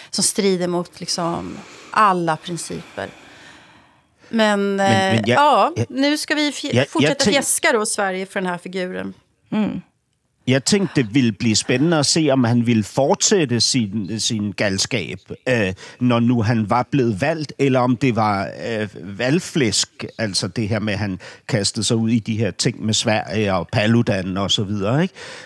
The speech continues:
Speaker 2: Men, men man kan jo se, at hans talsmand har jo netop været ude og forlange, at Sverige, øh, øh, blokerer for en kurdisk demonstration nu,
Speaker 3: Mm.
Speaker 2: ikke?
Speaker 3: Mm.
Speaker 2: Altså
Speaker 1: Ja.
Speaker 2: efter,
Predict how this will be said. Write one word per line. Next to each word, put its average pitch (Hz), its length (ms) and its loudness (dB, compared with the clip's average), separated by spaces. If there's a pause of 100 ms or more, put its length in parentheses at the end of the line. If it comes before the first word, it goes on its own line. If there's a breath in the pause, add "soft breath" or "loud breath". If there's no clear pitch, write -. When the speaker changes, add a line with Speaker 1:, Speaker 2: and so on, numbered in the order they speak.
Speaker 2:
Men, 127 280 2
men 120 280 2
man 120 140 0
kan 123 100 -2
jo 113 60 2
se, - 120 0
at 151 100 2
hans 135 220 2
talsmand 185 540 -2
har 131 120 2
jo 113 60 2
netop 156 500 2
været 135 180 4
ude 131 380 4
og 120 100 0
forlange, 127 640 0 (340 loud breath)
at 120 200 -2
Sverige, 147 720 2 (140)
øh, 104 440 2 (280)
øh, 104 140 -2
blokerer 160 480 0
for 131 260 2 (100)
en 123 160 2
kurdisk 135 560 0 (120)
demonstration 117 800 0 (140)
nu, 117 340 4 (220)
Speaker 3:
Mm. 226 100 0
Speaker 2:
ikke? 196 140 2
Speaker 3:
Mm. 143 340 2
Speaker 2:
Altså 123 240 2 (120)
Speaker 1:
Ja. 160 80 0
Speaker 2:
efter, 156 320 -2